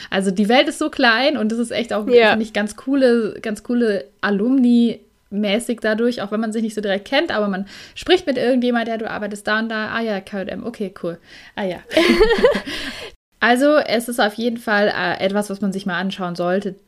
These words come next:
Speaker 1: finde ich, allein schon auch, wenn man nicht Mitglied ist, das ist ja auch völlig okay, allein schon um zu gucken, was haben die in ihrem Veranstaltungskalender drinstehen,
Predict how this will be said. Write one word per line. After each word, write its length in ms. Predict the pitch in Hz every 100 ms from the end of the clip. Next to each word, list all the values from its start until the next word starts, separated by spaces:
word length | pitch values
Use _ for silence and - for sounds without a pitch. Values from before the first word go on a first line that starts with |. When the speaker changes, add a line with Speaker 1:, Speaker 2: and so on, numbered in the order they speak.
| _
Speaker 1:
finde 320 | - 190 180
ich, 320 | 170 190 240 -
allein 380 | 170 175 208
schon 160 | 220 196
auch, 100 | 175 190 -
wenn 200 | 185 190
man 100 | 180
nicht 160 | 190
Mitglied 320 | 220 220 233
ist, 220 | - 220 185
das 120 | 180
ist 140 | 185
ja 160 | 180 -
auch 80 | -
völlig 260 | 202 202
okay, 220 | 196 -
allein 240 | 170 170 196
schon 180 | 220 160
um 120 | 185
zu 100 | 208
gucken, 400 | 247 240 202 202 - -
was 140 | 202 226
haben 160 | 220
die 100 | 220
in 240 | 180 - 185
ihrem 160 | 180
Veranstaltungskalender 1080 | 196 - 208 202 180 175 - 175 175 170 170 - _
drinstehen, 920 | 214 226 359 370 - 285 285 294 277